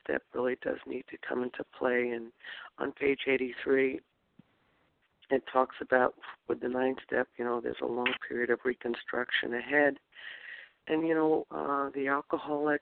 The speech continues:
or the compulsive overeater has created a lot of damage. It is very painful to the family, not only to the, to the, to the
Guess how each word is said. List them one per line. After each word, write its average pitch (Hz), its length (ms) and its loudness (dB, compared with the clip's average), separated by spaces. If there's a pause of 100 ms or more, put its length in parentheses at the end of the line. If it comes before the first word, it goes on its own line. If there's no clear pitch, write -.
or 127 260 -2
the 117 300 -6
compulsive - 480 -10
overeater 127 540 -6
has 120 100 -12 (140)
created 135 500 -6
a 135 60 -2
lot 127 240 -8
of 131 80 -8 (120)
damage. 139 400 -6 (920)
It 139 100 0
is 151 240 4
very 143 220 4 (120)
painful 131 440 -2 (100)
to - 60 -4
the 127 100 -4 (140)
family, 117 460 -6
not 127 240 -2
only 131 300 0 (120)
to - 140 -2
the, - 160 -6 (680)
to 220 140 0
the, 127 140 0 (240)
to - 80 0
the - 220 -6